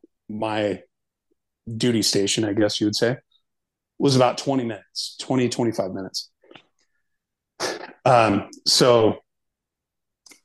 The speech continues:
I'm driving to work and I get about halfway there and I realize when I, I, I was doing something with my seatbelt or something, and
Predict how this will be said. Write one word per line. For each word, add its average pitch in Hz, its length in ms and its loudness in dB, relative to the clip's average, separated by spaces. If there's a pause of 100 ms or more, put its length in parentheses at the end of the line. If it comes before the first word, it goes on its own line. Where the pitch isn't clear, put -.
(800)
I'm 123 140 0
driving 143 300 2
to 151 40 2
work 123 260 -4 (200)
and 110 100 -12
I 107 80 -8
get 120 140 2
about 123 220 0
halfway 127 420 -4
there 127 400 -2 (1080)
and 135 140 2
I 120 120 0
realize 123 680 0 (300)
when 117 240 -6
I, 104 180 -8 (420)
I, 113 200 0 (180)
I 117 80 4
was - 380 0 (220)
doing 147 180 4
something 143 300 0
with 123 80 -2
my 107 100 -6
seatbelt 131 540 0
or 101 60 -12
something, 117 420 -10 (880)
and 107 500 -4